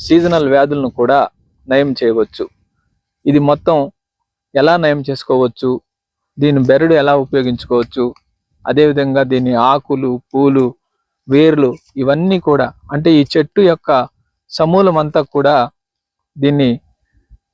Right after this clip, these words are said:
అనేక వ్యాధుల్లో ఉపయోగించుకోవచ్చు. ఇటువంటి అన్ని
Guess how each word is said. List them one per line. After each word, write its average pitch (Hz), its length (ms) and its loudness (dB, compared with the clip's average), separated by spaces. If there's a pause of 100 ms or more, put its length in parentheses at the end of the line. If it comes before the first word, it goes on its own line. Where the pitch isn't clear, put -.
(360)
అనేక 147 360 0
వ్యాధుల్లో 139 400 0 (520)
ఉపయోగించుకోవచ్చు. 127 760 -2 (460)
ఇటువంటి 139 440 0 (300)
అన్ని 175 220 2